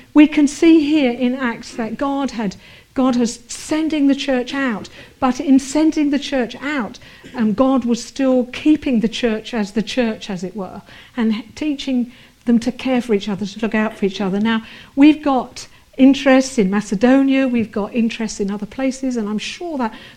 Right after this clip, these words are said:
God is gonna expound that and expand that as each of us recognise, whether it's in another country, whether it's in this country, whether it's in the borough you live in,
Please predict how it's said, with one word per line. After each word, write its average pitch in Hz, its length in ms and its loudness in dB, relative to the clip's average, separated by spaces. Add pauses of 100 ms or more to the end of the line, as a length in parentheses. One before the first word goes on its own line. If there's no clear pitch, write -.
God 302 240 0
is 240 120 2
gonna 240 240 0
expound 285 840 -6
that 175 320 -8
and 214 100 -2
expand 285 600 -6
that 196 280 -10 (440)
as 240 200 -2
each 294 300 0
of 247 100 -2
us 233 220 -4
recognise, 226 760 -6 (280)
whether 262 280 4
it's 254 200 -2
in 233 120 4
another 269 360 0
country, 247 440 -2
whether 226 280 0
it's 196 160 -4
in 226 160 2
this 262 180 -2
country, 220 400 -4
whether 247 260 -2
it's - 160 -6
in 240 120 2
the 220 80 2
borough 294 260 -6
you 269 240 -2
live 254 220 0
in, 190 180 -8